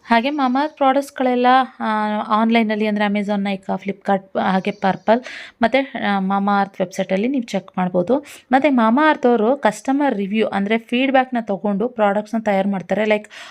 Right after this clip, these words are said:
ಆನಿಯನ್ ಶಾಪ್‌ನು ಕೂಡ ಹೀಗೆ ತಯಾರು ಮಾಡಿದ್ರು. ಹಾಗೆ ನಿಮ್ಮ, ಆ, Mamaearth ಪ್ರಾಡಕ್ಟ್ಸ್‌ಗಳೆಲ್ಲ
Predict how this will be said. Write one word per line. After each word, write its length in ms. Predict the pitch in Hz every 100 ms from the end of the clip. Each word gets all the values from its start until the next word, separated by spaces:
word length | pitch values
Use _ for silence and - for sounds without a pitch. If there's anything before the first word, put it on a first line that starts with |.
| -
ಆನಿಯನ್ 440 | 226 240 269 269
ಶಾಪ್‌ನು 440 | 262 226 214 - 233
ಕೂಡ 160 | 226 240
ಹೀಗೆ 280 | 220 196
ತಯಾರು 260 | 214 202 190
ಮಾಡಿದ್ರು. 420 | 190 185 180 247 - - - -
ಹಾಗೆ 280 | 233 233 302
ನಿಮ್ಮ, 240 | 277 247 240 226 -
ಆ, 220 | 214 208
Mamaearth 520 | 202 208 214 233 233
ಪ್ರಾಡಕ್ಟ್ಸ್‌ಗಳೆಲ್ಲ 880 | 226 214 233 233 - 202 208 220 254